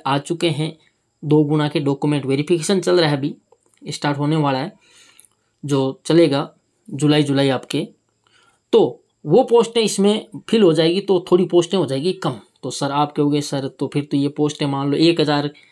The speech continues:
के समथिंग, एक हज़ार कुछ प्लस पोस्टें ही वैकेंट बचेगी।" तो अभी आपको मैं बताऊँ, ये जो पोस्टें खाली है, ये पोस्टें स्वीकृत हैं, उनमें से इतनी वर्किंग कर रहे हैं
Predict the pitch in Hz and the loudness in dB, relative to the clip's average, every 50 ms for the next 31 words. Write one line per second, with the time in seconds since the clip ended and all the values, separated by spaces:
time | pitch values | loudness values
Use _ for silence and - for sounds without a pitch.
0 | _ _ - 165 156 156 - 175 180 180 165 165 196 196 185 175 - - _ _ | _ _ -2 -2 -2 0 2 2 0 0 0 0 2 2 0 0 -4 -10 _ _
1 | _ - 175 170 165 160 160 139 151 147 143 143 - - - 175 170 - - - | _ 0 2 2 4 2 2 0 0 0 -2 -2 -2 0 0 0 0 -2 -2 2
2 | 180 185 175 165 - 156 147 143 - - 151 170 208 180 170 170 190 185 175 165 | 2 4 4 2 0 -2 -2 -2 -2 -2 0 2 2 2 2 2 0 0 -2 -2
3 | 170 160 175 160 170 170 170 _ _ _ _ _ _ _ _ _ _ _ - 262 | -2 -2 -4 -4 -4 -4 -6 _ _ _ _ _ _ _ _ _ _ _ 0 0
4 | - - - - 170 151 160 220 254 254 269 - - - 180 180 180 - 214 202 | 0 0 -2 -2 -2 2 2 4 4 4 2 2 0 0 0 0 0 0 -2 0
5 | 202 202 208 208 233 233 202 151 165 196 226 233 214 233 247 226 - 196 190 190 | 0 0 0 0 0 0 0 0 2 2 2 2 2 2 2 2 2 0 -2 -2
6 | - - 202 190 - 147 139 143 143 139 131 135 - - - _ _ - 156 165 | -2 -4 -4 -4 -2 -2 -2 -2 -2 -2 -2 -4 -6 -10 -14 _ _ -4 -2 0
7 | 190 226 226 226 185 180 170 170 - 214 202 - - - - - 190 196 190 - | 2 0 0 0 0 0 0 0 -2 -6 -6 -6 -6 -6 -4 -2 0 -2 0 0
8 | 247 233 240 226 214 196 196 190 190 196 185 - 196 190 - - 190 202 208 208 | 0 0 0 -2 -2 -2 -2 -2 -2 -2 -2 -4 -4 -6 -4 -2 0 0 0 -2
9 | 202 - _ _ _ - 302 214 143 143 156 156 156 202 202 180 160 - 165 160 | -4 -8 _ _ _ -20 -12 -4 -2 0 0 0 2 0 0 0 -2 -4 -6 -4
10 | 165 - 175 170 175 190 190 175 190 220 220 | -2 0 0 2 2 2 0 0 0 -2 -4